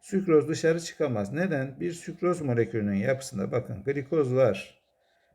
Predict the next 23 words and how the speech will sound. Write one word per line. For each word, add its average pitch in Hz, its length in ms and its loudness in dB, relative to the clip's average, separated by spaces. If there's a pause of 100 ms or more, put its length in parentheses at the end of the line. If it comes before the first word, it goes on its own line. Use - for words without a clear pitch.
(140)
E, 117 160 -6
bir 147 140 0
de 165 100 2
fruktoz 151 540 0
var. 90 180 -4
Yani 135 320 -2
iki 180 280 -6
tane 151 440 0 (280)
monosakkaritin 139 880 0
birleşmesine 127 560 -2
meydana 110 400 0
gelmiş 113 320 -4
büyük 123 240 -4
bir 110 60 -2
moleküldür. 101 680 -2 (480)
Her 185 220 6
ne 175 140 2
kadar 101 300 0 (160)
içeride 143 340 2
yoğunluğu 135 460 0
fazla 131 360 2
olsa 139 460 4
da 104 300 2